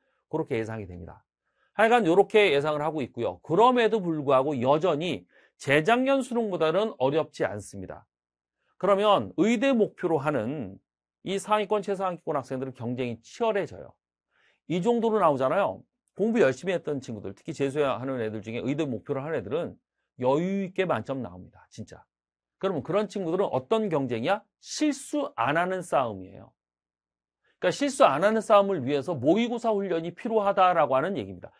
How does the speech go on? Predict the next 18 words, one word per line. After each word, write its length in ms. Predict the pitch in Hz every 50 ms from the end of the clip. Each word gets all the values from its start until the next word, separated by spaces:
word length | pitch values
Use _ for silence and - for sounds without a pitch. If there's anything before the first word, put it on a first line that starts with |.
| _ _
지금 160 | - 190 180
모의고사 460 | 127 143 180 208 196 220 202 196 147
얘기하려고 360 | 131 127 135 120 113 110 107
하는 160 | 123 156 147 120
거니까, 380 | 95 90 87 - - - - _ _ _ _
하반기에. 640 | - 143 139 131 120 101 90 101 117 160 214 247 269 - _ _ _ _ _ _ _ _ _ _ _ _ _ _ _ _ _ _ _ _ _ - _ _ _ _ _ _ _
또 120 | 247 262
하나, 280 | 262 240 175 127 123 135
여전히 360 | 156 180 196 226 240 240 240
어렵지 340 | 214 165 175 202 196 202 185
않은 200 | 175 170 185 180
수준이기 580 | - 208 190 190 208 185 156 151 156 175 170 -
때문에 260 | 139 127 135 143 139
상위권은 440 | - 190 196 196 170 185 190 180 139
경쟁이 280 | 127 143 151 175 170
치열한 320 | 165 - 196 180 170 165 151
것뿐만 400 | 160 - - 190 190 185 180 175
아니라 400 | 151 147 185 240 220 139 -